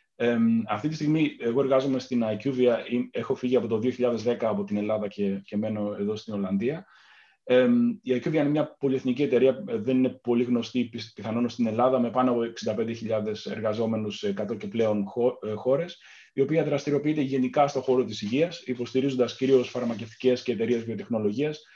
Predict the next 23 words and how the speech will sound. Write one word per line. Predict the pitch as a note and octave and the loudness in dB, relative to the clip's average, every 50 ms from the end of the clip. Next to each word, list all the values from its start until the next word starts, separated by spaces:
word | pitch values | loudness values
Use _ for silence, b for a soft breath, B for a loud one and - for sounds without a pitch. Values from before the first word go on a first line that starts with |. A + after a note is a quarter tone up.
| b b b b b b _ | b b b b b b _
ε, | - A#2+ | -10 -8
σε | - - D3+ | 0 2 2
όλο | C#3+ C#3+ | 4 4
το | C3+ B2+ | 2 2
φάσμα | - C3+ B2+ B2+ B2 A#2+ A2+ | 4 4 4 4 4 2 2
των | G#2+ A#2+ A2+ A2+ | 2 0 -2 0
δραστηριοτήτων | G#2+ A2+ G#2 G2+ B2 A2+ A2 A2+ D#3 D#3+ D#3+ D3 C3+ | 0 -2 -2 -2 -2 -4 -2 -2 0 0 0 0 0
τους, | C3+ C3+ - - | -2 -4 -6 -6
από | - A#2 A2 - A#2+ G#2 | -6 -6 -6 -6 -8 -6
την | A2 A#2 | -4 -2
ανάπτυξη | A#2 A#2 B2+ B2+ B2+ - A#2+ - - B2 A#2 | 0 2 2 2 0 0 -6 -8 -4 -2 0
νέων | A#2+ B2 A#2+ A#2 A#2 A2+ - - | 0 2 2 0 0 -2 -4 -6
θεραπείων | - A2+ G#2+ G#2+ G2+ A#2+ B2+ C#3 C3+ B2 B2 | -4 -2 -2 -2 0 0 0 2 2 2 0
έως | B2 A#2+ A#2+ - | 0 -2 -4 -6
την | - A#2 A2+ A2+ A2 A2 - - - - - A2 | -8 -6 -4 -4 -6 -6 -8 -10 -10 -10 -8 -8
εισαγωγή | A2 G#2+ - A#2 A2 A2 G#2 A2 A#2 G#2+ | -8 -6 -4 -4 -2 -2 -2 -2 -2 -2
τους | G#2+ A#2 A2+ | -4 -6 -10
στην | - - A2 A2+ | -8 -8 -6 -4
αγορά. | A2 G#2+ A2 G2+ G2+ G2 F#2+ b b b b b b b b b b _ - | -2 -2 0 -2 -2 -4 -8 b b b b b b b b b b _ -4
Η | - B2+ B2+ | 0 2 2
δικιά | A#2+ A#2+ A#2+ - D#3 D3+ | 2 0 0 0 2 2
μου, | D3+ D#3 D#3 D3 C#3 C#3 - | 2 2 2 2 2 0 -2
η, | C3 C3+ B2+ | -2 0 2